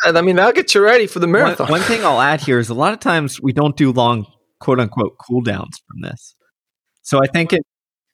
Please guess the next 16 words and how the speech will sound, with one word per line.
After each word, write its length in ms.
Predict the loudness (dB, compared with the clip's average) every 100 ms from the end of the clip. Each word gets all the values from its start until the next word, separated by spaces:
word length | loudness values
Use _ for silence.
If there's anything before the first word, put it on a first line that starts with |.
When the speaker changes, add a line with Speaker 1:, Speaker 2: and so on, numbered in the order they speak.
| _
Speaker 2:
in 140 | -4 -2
track, 500 | 0 2 2 0 0
we're 100 | 0
used 360 | 2 0 0
to, 360 | 0 2 2 0 -2
like, 320 | -2 -2 -2
okay, 360 | -4 0 0 2
everyone 400 | 0 0 0 0
go 180 | 0
for 160 | 0 0
their 140 | -2
two 200 | -2 0
or 80 | 0
three 220 | 0 -4
mile 340 | -2 -2 -2 -2
wa-, 160 | -6